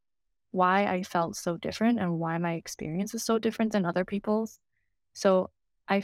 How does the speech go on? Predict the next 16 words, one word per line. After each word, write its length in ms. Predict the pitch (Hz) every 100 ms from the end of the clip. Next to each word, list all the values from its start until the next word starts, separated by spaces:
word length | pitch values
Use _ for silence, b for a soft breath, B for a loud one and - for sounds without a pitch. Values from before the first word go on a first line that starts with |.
| - -
I 160 | 214 -
think 180 | 247 262
a 60 |
lot 300 | 240 180 175
of 280 | 180 180 - _ _ 202
neurodivergent 720 | 180 175 170 165 165 - 165
or 180 | 165 -
A 120 | 180
D 120 | 170
H 260 | 165 165 -
D 140 | 190
people 280 | 185 - 170
can 140 | - 170
relate 320 | 165 170 -
to 100 | -
this, 260 | - -